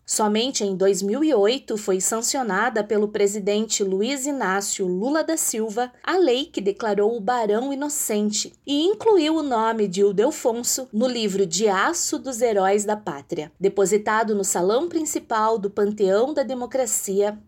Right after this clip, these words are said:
em Brasília. Lapa turística.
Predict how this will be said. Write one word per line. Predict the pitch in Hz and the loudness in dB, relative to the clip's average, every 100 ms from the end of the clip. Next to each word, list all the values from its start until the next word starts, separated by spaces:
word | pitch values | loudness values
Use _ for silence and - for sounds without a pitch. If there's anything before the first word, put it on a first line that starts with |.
| _ _ | _ _
em | 180 185 | -4 -2
Brasília. | 185 202 185 143 151 143 - - - - - - - - - - - - - - - - - - | 2 0 0 -6 -8 -12 -14 -20 -20 -20 -20 -20 -20 -20 -20 -20 -20 -20 -20 -20 -20 -20 -16 -4
Lapa | 190 196 240 254 | 0 2 2 -2
turística. | 254 269 208 170 - 170 - 151 | -2 -4 -4 -2 -2 -4 -6 -10